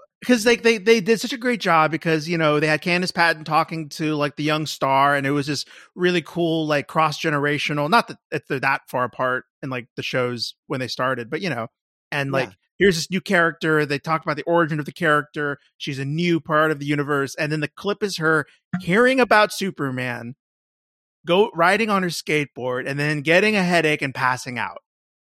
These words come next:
Speaker 2: And then seeing a blurry
Speaker 1: S-
Speaker 2: Superman fly
Speaker 1: <laughs>
Speaker 2: away in the sky, and then it was like,
Speaker 1: Naomi.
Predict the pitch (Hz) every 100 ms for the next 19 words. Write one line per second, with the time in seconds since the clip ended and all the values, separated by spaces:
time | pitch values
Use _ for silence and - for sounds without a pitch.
0 | - 156 165 151 - 160 156 147 156 _
1 | 147 131 147 147 143 - 147 131 135 127
2 | 135 127 135 131 131 143 139 151 143 -
3 | 151 143 139 135 139 135 147 175 180 180
4 | 156 120 95